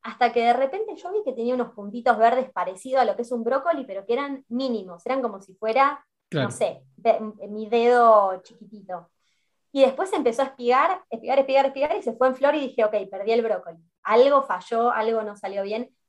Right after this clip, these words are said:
Speaker 1: Así que esa sí es una duda, como decir, "Bueno, ¿qué puedo hacer la próxima vez para que el brócoli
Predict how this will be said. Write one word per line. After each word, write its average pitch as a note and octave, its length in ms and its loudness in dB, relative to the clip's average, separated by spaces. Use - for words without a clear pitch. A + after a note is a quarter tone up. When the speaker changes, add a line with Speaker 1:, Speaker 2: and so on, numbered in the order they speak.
Speaker 1:
Así B3+ 180 -8
que E4+ 80 -6
esa D4+ 160 0
sí C4+ 100 -4
es A#3+ 140 0
una G3+ 180 -6
duda, F#3+ 240 -4
como F#3 300 -12
decir, A#3+ 240 -6
"Bueno, A3 440 -2
¿qué D4+ 140 4
puedo D4+ 140 8
hacer B3+ 200 2
la B3 140 2
próxima B3 440 0
vez A#3+ 280 4
para G3+ 260 0
que G#3 160 -12
el G3+ 80 -12
brócoli A#3+ 640 0